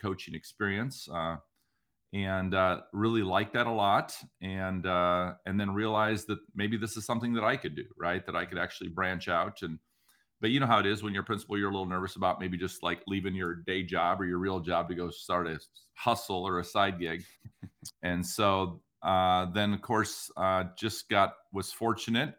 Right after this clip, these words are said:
uh, in two thousand twelve because of the Iowa Principal of the Year, two thousand thirteen National Principal of the Year. It actually opened up some other doors,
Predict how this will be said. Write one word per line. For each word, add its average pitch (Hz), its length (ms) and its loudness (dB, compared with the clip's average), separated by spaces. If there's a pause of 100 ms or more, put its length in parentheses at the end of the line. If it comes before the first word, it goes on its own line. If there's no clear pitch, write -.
uh, 92 240 0
in 90 80 -2
two - 120 -4
thousand 98 380 0
twelve 101 260 -2
because 101 300 -6
of 85 160 -8
the 92 160 -2
Iowa 98 220 2
Principal 104 340 -6
of 90 60 -6
the 92 80 -4
Year, 110 260 0
two 107 140 -12
thousand 90 320 -8
thirteen 92 340 -8
National 90 320 -6
Principal 120 380 -10
of 92 60 -6
the 95 40 -6
Year. 90 320 -4 (540)
It 107 80 0
actually 113 300 2
opened 95 220 -6
up 95 120 -6
some 95 160 -6
other 85 160 -4
doors, 76 340 -6